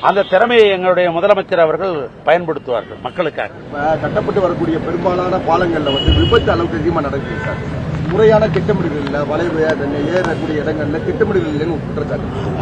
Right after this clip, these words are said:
Speaker 1: அது பழைய அந்த பத்தாண்டு காலத்துல நடந்த பணிகள் அப்படிதான் இருந்ததுன்னு சொல்லி நான் பத்திரிகைலாம் படிச்சிருக்கிறேன்.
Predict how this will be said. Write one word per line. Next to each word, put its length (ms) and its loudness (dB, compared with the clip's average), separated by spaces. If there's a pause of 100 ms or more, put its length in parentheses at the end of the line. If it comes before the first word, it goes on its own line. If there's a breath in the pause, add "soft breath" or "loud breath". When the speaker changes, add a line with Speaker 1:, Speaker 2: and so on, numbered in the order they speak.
Speaker 1:
அது 140 6 (220)
பழைய 320 12
அந்த 260 8
பத்தாண்டு 460 10
காலத்துல 540 10
நடந்த 260 10 (440)
பணிகள் 360 10
அப்படிதான் 420 10
இருந்ததுன்னு 440 4
சொல்லி 220 4
நான் 140 4
பத்திரிகைலாம் 520 6
படிச்சிருக்கிறேன். 680 6